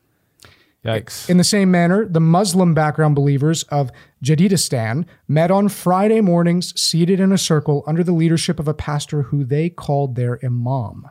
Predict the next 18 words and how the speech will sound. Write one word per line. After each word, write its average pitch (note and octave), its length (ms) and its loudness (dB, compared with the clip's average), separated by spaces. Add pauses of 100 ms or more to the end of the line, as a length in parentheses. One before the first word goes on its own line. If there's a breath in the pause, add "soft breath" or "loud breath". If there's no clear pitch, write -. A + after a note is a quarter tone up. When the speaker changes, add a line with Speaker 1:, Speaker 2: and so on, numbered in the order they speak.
(760)
Speaker 1:
Wow. G#2 320 -2 (720 soft breath)
Speaker 2:
So F#3 500 0 (200)
here G3 260 -2
you G#3+ 160 2
see F3+ 480 2
some G3 260 0
of D#3+ 80 0
the D3 120 0
incredible D3 1000 -4 (440)
danger, C#3+ 560 0
and C#3+ 200 -10
I E3 140 -4
think A3+ 160 -6
this A#3 140 -6
is F#3 100 2
almost D#3 320 2
naive, B2 760 -4 (760 soft breath)
uh, C3+ 260 -2